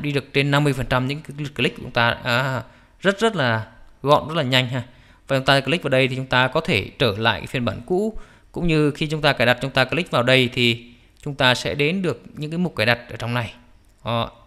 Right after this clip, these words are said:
như là chữ ký, đúng rồi, logo, rất là nhiều thứ ở đây ha. Thì đây là review của mình về cái phiên bản mới này, Keep Ultimate này, để chúng ta có thể làm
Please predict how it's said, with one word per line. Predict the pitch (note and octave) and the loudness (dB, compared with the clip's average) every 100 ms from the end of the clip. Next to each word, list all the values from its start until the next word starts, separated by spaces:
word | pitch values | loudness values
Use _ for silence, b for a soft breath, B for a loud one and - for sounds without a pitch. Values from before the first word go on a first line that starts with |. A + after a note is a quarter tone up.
| _ - | _ -4
như | C3+ | 0
là | A#2+ | 0
chữ | A#2+ | -2
ký, | C3+ - G#3+ C#4 D4+ | -8 -4 -2 -4 -6
đúng | C#3 C#3+ | -8 -6
rồi, | A#2 | -2
logo, | C#3 C#3+ D#3 D3+ D3+ - - _ | 0 4 4 4 0 -12 -20 _
rất | - E3+ | -6 -4
là | |
nhiều | D3+ B2 | -2 -4
thứ | D#3 | -4
ở | D3+ | -2
đây | B2+ C3 | -2 0
ha. | C#3 B2+ - B B B B B - | -2 -4 -6 B B B B B -4
Thì | D3+ | 2
đây | D3+ | 4
là | D3 C3 - - - | 4 0 -4 -18 -8
review | C#3+ C#3 D#3 C#3 | -4 0 0 0
của | |
mình | B2+ C3 B2 A#2 | 0 2 0 2
về | B2 A#2 | 4 4
cái | C3 | 2
phiên | D3+ C#3 | -4 0
bản | C3+ G#2+ A#2 | 0 0 0
mới | B2+ C#3 G3 | 0 0 0
này, | F3+ - - - | -2 -4 -10 -10
Keep | E3+ - | -8 -8
Ultimate | C#3 C3 C3 D#3+ | -8 -4 -2 -2
này, | E3 A#2+ - b b b b _ _ - | -2 -4 -6 b b b b _ _ -2
để | C3+ | 0
chúng | A#2+ - | 0 0
ta | C3 B2+ | 2 2
có | B2 C3+ | 0 -4
thể | - G#2+ F2+ G2 | -2 -2 -2 -4
làm | A#2 A2 | -2 -2